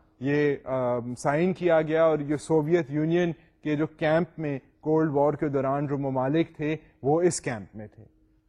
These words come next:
And these two pacts، یہ جو الائنسز تھیں وہ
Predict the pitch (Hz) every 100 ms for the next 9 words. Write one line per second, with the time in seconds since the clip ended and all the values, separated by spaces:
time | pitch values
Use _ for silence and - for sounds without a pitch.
0 | 135 156 151 147 135 185 196 - 190 190
1 | - 165 156 175 - - _ - 147 160
2 | 156 156 160 175 175 175 - 170 170 160
3 | _ _ 123 156 165